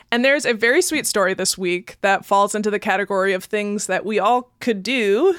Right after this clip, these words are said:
to strengthen our community bonds and connections. Madison has a World War Two veteran who's coming up on his hundred and third birthday. Lieutenant Colonel Harry Dylan Baker,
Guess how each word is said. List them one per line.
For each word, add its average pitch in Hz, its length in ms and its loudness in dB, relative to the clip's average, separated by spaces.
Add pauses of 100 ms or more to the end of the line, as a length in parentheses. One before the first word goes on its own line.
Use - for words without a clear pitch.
(100)
to 226 240 2
strengthen 220 400 -2
our 202 100 2
community 208 460 -2
bonds 180 400 -2
and 196 100 -4
connections. 185 760 -4 (380)
Madison 294 440 2
has 339 220 0
a 294 100 0
World 233 340 0
War 262 200 2
Two 254 340 -4
veteran 190 520 -2
who's 233 280 -4
coming 359 340 -2
up 311 280 0
on 277 100 2
his 247 280 0
hundred 359 600 -2
and 285 260 -4
third 226 480 2
birthday. - 800 -4 (460)
Lieutenant 247 480 2
Colonel 214 420 2
Harry 240 400 2
Dylan 214 380 2
Baker, 190 520 -4